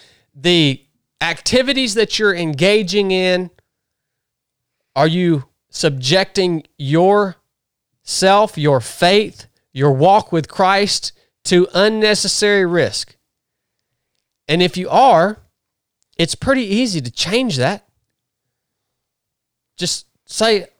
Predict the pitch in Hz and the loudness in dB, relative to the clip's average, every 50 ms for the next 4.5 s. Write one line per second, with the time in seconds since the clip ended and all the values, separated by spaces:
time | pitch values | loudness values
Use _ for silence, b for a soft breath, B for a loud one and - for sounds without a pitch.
0 | _ _ _ _ - 156 202 240 240 254 233 196 - _ _ _ _ _ _ 180 | _ _ _ _ -6 -4 -2 0 0 0 0 -2 -6 _ _ _ _ _ _ -6
1 | 202 - 240 220 208 196 - _ _ - 170 165 - - 151 151 147 147 - 147 | -2 0 0 0 0 -2 -8 _ _ -4 -4 -4 -2 -2 -2 -2 -4 -4 -2 -2
2 | 147 - - - 240 247 254 240 - - _ _ _ _ _ _ _ _ _ _ | -2 0 -2 -2 0 0 0 -2 -2 -8 _ _ _ _ _ _ _ _ _ _
3 | _ _ _ _ _ _ - _ _ _ _ _ _ _ _ _ - 123 117 - | _ _ _ _ _ _ -20 _ _ _ _ _ _ _ _ _ -12 -12 -10 -6
4 | - 156 202 240 226 - - 240 214 180 | 0 2 2 2 2 0 -4 -6 -8 -8